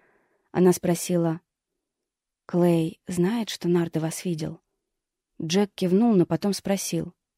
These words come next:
«К чему это ты?» Эмили сейчас пригодилось бы ее расследование Коломбо, но она всегда держала его в сумке, потому что только туда ее родители никогда не заглядывали. Странно, что Нардо держит это в секрете от всех остальных.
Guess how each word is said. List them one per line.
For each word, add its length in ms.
«К 100
чему 320
это 180
ты?» 240
Эмили 340
сейчас 420
пригодилось 600
бы 120
ее 200
расследование 680
Коломбо, 560
но 180
она 180
всегда 380
держала 400
его 240
в 100
сумке, 380
потому 300
что 200
только 300
туда 320
ее 320
родители 420
никогда 380
не 140
заглядывали. 640
Странно, 600
что 220
Нардо 340
держит 480
это 160
в 40
секрете 480
от 180
всех 280
остальных. 560